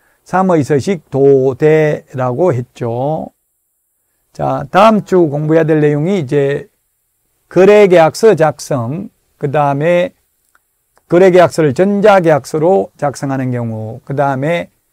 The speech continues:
계약서, 검인제도, 그리고 부동산 실권리자 명의 등기에 관한 법률, 주택임대차보호법 이런 내용들을 하겠습니다. 주택임대차보호법이 가장 중요하죠. 이제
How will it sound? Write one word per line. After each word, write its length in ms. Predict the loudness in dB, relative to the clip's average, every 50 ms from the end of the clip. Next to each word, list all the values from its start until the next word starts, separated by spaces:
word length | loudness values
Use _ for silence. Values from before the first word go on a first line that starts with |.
| _ _ _ _ _
계약서, 880 | 0 4 4 4 4 4 0 -4 -4 -4 -4 -2 -2 -4 -4 -4 -6 -8 -14 _ _
검인제도, 880 | -2 0 0 0 0 0 0 0 2 4 2 2 2 -2 -4 -4 -6 -8 _ _ _ _ _ _ _ _ _
그리고 320 | 2 2 4 6 6 4
부동산 580 | 4 2 2 2 2 2 0 -2 -2 -2 -2 -2
실권리자 720 | -4 -2 -2 0 0 0 0 0 0 0 0 0 -2 -2
명의 240 | -2 -4 -4 -4 -2
등기에 340 | -2 -4 -4 -2 -2 -2 -2
관한 240 | 0 -2 -4 -4 -4
법률, 480 | -2 -2 -2 -4 -4 -4 -6 -6 -8 -12 _ _ _ _ _ _ _ _ _ _
주택임대차보호법 1600 | -8 -8 -8 -4 _ 0 2 2 2 0 0 0 0 0 -2 -2 -2 -4 -2 0 0 0 0 -2 _ -6 -4 -4 -4 -4 -4 -4
이런 220 | -4 -4 -4 -4 -4
내용들을 420 | -4 -4 -2 -2 0 0 0 -2
하겠습니다. 800 | -2 -4 -6 -6 -6 -6 -6 -6 -6 -6 -8 -8 -8 -8 -10 -10 -14 _ _ _ _ _ _ _ _ _
주택임대차보호법이 1300 | -6 -2 0 2 4 4 4 4 4 4 2 2 2 2 2 2 2 0 0 2 2 2 2 0 -2 -4 -6 _ _ _ _ _
가장 300 | -8 -6 -4 -4 -4 -4
중요하죠. 640 | -4 -4 -4 -2 -2 -2 -2 -2 -2 -2 -4 -2 -4
이제 300 | -4 -2 0 2 2 0